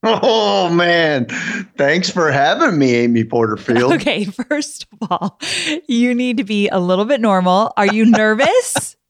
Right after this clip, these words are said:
Speaker 1: <laughs> I'm okay.
Speaker 2: Okay, so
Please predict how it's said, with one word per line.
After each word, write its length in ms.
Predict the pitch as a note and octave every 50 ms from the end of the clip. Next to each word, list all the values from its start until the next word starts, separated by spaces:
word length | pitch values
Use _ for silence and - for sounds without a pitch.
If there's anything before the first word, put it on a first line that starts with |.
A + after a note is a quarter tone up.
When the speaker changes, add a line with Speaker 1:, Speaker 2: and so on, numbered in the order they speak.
| _ _ _ _ _ _ _
Speaker 1:
<laughs> 480 | _ _ _ _ _ _ _ _ -
I'm 200 | - F#3+ A3+ C#4
okay. 680 | F4+ E4+ - - - C3+ B2 C3 D3+ F#3 G#3 G#3 G3+ - _ _ _ _ _ _ _ _ - -
Speaker 2:
Okay, 320 | A#3 G#3+ E3 - - - _ _ _ _ _ -
so 440 | - A3 G3 F3+ F3 F3 - -